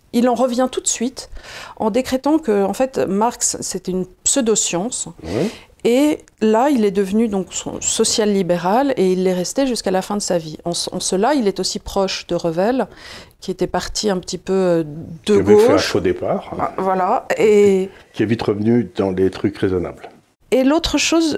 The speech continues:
Speaker 1: chez Popper aussi, c'est qu'il a appris très tôt à détester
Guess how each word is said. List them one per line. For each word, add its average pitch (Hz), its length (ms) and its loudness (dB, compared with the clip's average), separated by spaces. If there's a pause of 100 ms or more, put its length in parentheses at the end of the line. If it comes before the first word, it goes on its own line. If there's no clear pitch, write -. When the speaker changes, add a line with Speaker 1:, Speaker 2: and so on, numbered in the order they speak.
(100)
Speaker 1:
chez - 320 0
Popper 254 480 0
aussi, 247 440 0
c'est 226 200 -2
qu'il 220 440 -2
a 226 60 2
appris 220 220 -4
très 254 180 -2
tôt 302 160 -4
à 277 80 4
détester 226 480 -4